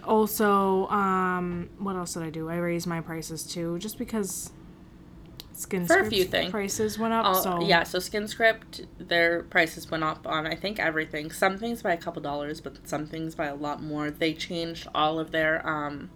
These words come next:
Speaker 2: kits. Like, they have, like, a dry skin kit, an oily skin kit, whatever. They changed all of them to include different products, um, or substitutes and products. They also launched a couple other kits, like, I know they have, like, a new lip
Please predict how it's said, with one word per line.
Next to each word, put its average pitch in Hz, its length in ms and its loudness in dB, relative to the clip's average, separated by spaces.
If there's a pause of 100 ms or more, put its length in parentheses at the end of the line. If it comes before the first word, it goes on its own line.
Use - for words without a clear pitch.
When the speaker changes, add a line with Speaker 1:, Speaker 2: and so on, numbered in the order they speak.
(720)
Speaker 2:
kits. - 560 -2
Like, 170 140 -4
they 165 60 2
have, 156 120 4
like, 151 140 -6
a 151 60 -6
dry 147 200 -2
skin 151 240 -10
kit, 147 200 -6
an 143 40 -12
oily 143 260 -6
skin 156 200 -10
kit, 151 180 -6
whatever. 151 300 -2
They - 140 -6
changed 160 520 -4
all 156 220 2
of - 140 -10
them 151 280 0 (560)
to 180 160 0
include 160 720 0 (220)
different 165 320 -2
products, 160 720 -2 (100)
um, 165 440 -4 (160)
or 170 80 -2
substitutes - 580 -6
and 160 100 -6
products. 151 400 0
They 170 120 0
also 156 240 -2
launched 151 320 -8
a - 20 -10
couple 156 320 -6
other 156 220 -2
kits, 151 400 -6
like, 147 240 -4 (960)
I 180 80 -2
know 170 140 0
they 170 120 2
have, 160 160 -2
like, 160 140 0
a 160 60 -4
new 160 420 -6
lip 156 320 -2